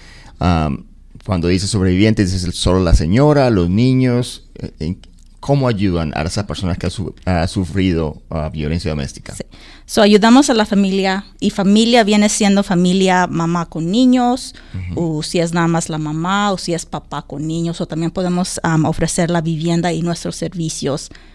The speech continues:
Speaker 2: para, para vi-, sobrevivientes, víctimas de violencia doméstica íntima, pa-, si, si viene siendo hombre también, porque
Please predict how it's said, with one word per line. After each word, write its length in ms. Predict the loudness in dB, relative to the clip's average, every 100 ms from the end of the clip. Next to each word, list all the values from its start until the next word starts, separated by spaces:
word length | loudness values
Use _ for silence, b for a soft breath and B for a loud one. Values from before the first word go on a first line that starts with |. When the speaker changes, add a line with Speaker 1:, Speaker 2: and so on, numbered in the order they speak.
| B B -6
Speaker 2:
para, 340 | -4 -2 -6 -10 -20 -12
para 340 | -8 -6 -6 -10 -16 -20 -20 -12
vi-, 280 | -4 -4 -4 -18 -20 -8
sobrevivientes, 960 | -4 -2 -2 -2 -2 -2 -2 -6 -8
víctimas 480 | -8 -6 -4 -4 -4
de 280 | -4 -4 -2
violencia 440 | 0 2 2 2
doméstica 600 | 2 2 2 -4 -8 -6 -6
íntima, 400 | -4 -4 -6 -6
pa-, 140 | -12
si, 240 | -8 -6 -6 -8
si 160 | -14 -8
viene 160 | -6 -6
siendo 440 | -6 -4 -6 -10 -8
hombre 320 | -6 -4 -6
también, 320 | -8 -8 -6
porque 400 | -6 -6 -6 -8